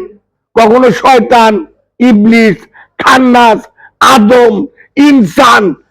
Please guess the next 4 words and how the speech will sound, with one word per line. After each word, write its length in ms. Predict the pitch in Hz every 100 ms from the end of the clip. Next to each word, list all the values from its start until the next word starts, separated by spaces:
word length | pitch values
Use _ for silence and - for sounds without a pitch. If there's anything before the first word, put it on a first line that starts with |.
| _ _ _ -
আবার 380 | 156 180 190 190 185
বলতেছে 380 | 180 170 151 170 135
হাবিব। 380 | 160 160 180 131 - _ _ _ _ _ _ _ _ _ _ _ _ _ _ _ _ _ _
এই 100 | 185